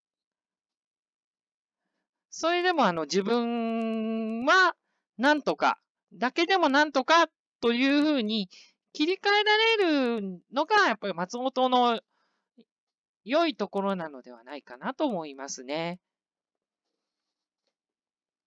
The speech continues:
で、えーっと、まあ、他が、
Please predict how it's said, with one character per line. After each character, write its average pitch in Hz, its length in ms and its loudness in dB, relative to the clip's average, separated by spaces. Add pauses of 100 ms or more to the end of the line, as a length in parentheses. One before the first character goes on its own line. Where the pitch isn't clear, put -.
(1900)
で、 330 200 2 (320)
え 320 260 4
ー 320 60 0
っ - 40 -18 (140)
と、 294 340 8
ま 277 120 6
あ、 - 20 6
他 285 380 4
が、 262 520 8